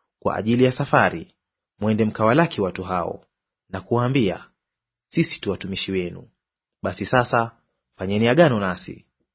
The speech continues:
Huu mkate wetu tuliutwaa ukali moto katika nyumba zetu siku hiyo tuliyotoka kuja kwenu, uwe chakula chetu, lakini sasa, tazama,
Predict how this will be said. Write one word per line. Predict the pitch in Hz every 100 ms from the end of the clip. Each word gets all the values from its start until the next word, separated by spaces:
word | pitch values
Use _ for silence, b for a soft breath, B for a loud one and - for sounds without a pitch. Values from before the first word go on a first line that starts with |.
| _ _ _ _ _
Huu | 165 180
mkate | 123 95 -
wetu | 104 151 165 87 - _ _ _ _
tuliutwaa | - 90 95 92 - 117
ukali | 117 - 113 117
moto | 131 131 131
katika | 127 147 -
nyumba | 139 139 139
zetu | 143 101 90 - _ _ _ _ _ -
siku | 98 - 98
hiyo | 120 120 107 107 _ _ _
tuliyotoka | - 95 110 151 190
kuja | 107 104 95
kwenu, | - 90 - - _ _ _ _
uwe | 101 107
chakula | 113 - 135
chetu, | 131 131 95 67 - _ _ _ _
lakini | - - - 92
sasa, | 151 160 143 82 - _ _ _
tazama, | - 92 113 120 117 113